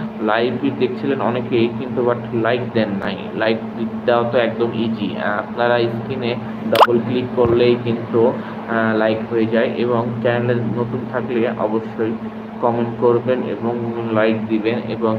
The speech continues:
কে কোথা থেকে দেখছেন অবশ্যই জানাবেন। হ্যালো ভিউয়ার্স,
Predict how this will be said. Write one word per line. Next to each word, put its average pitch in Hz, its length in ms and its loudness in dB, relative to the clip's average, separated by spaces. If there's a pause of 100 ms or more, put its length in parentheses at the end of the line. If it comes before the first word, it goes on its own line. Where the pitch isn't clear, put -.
কে 131 180 0
কোথা 131 220 -2 (100)
থেকে 123 200 -6
দেখছেন 110 420 -2
অবশ্যই 110 440 0
জানাবেন। 95 460 -2 (2000)
হ্যালো 117 200 2
ভিউয়ার্স, 120 380 2